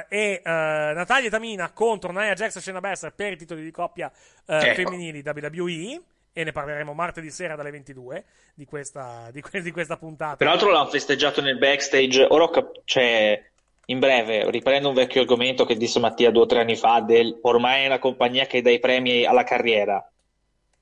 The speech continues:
Speaker 2: È un cambio di titolo solo perché è un premio alla carriera di queste due.
Speaker 1: Mhm.
Speaker 2: Fine. Non c'è idea di buchi. È un premio alla carriera. Come hanno fatto vedere il video package, l'applausi, tutta la gente, anche il timekeeper che si alza in piedi e esulta.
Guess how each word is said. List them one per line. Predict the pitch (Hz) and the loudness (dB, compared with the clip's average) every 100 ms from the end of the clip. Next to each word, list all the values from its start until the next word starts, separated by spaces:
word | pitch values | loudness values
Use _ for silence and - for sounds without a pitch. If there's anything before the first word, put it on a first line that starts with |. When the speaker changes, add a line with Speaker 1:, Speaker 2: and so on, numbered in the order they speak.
| _ | _
Speaker 2:
È | - | -2
un | 110 | 0
cambio | 123 120 117 | 2 2 2
di | 117 117 | 0 0
titolo | 117 120 - | 2 2 2
solo | - - 156 151 151 151 147 | 0 4 6 6 8 6 4
perché | - 131 | 0 0
è | |
un | 123 | 0
premio | 120 117 | 0 2
alla | 117 | 0
carriera | 110 113 110 | 2 2 2
di | 110 | 2
queste | 107 - | 0 -6
due. | 98 98 - _ _ | -6 -6 -6 _ _
Speaker 1:
Mhm. | 165 160 175 240 _ _ _ _ _ _ _ _ _ _ _ | -18 -16 -16 -18 _ _ _ _ _ _ _ _ _ _ _
Speaker 2:
Fine. | - 110 101 98 - | -4 -4 -4 -10 -14
Non | 92 120 123 | -4 0 2
c'è | - 147 147 143 | 2 4 4 2
idea | 135 139 | 4 2
di | 135 | 2
buchi. | 131 131 127 - _ _ _ | -4 -6 -8 -14 _ _ _
È | 139 | 0
un | 151 | 2
premio | 170 170 | 2 2
alla | 165 | 2
carriera. | - 120 104 95 104 | 2 0 -2 -6 0
Come | 160 160 | 2 2
hanno | 156 | 4
fatto | 175 180 | 2 4
vedere | 175 180 | 6 6
il | 160 | 6
video | 156 151 | 4 4
package, | 156 156 156 147 131 | 2 2 0 -2 0
l'applausi, | 131 - 139 131 135 135 131 | -2 0 2 4 4 4 0
tutta | 127 131 135 | -8 0 4
la | 131 | 4
gente, | 123 135 135 | 4 0 2
anche | 175 190 190 - _ | 2 2 -2 -4 _
il | - 143 | -6 0
timekeeper | 170 160 185 185 175 | 0 2 0 2 2
che | - 151 | 2 2
si | - | 4
alza | 156 156 | 4 4
in | 147 | -2
piedi | 147 160 147 | 0 4 4
e | |
esulta. | 131 127 147 127 120 107 - | 2 2 2 4 4 2 0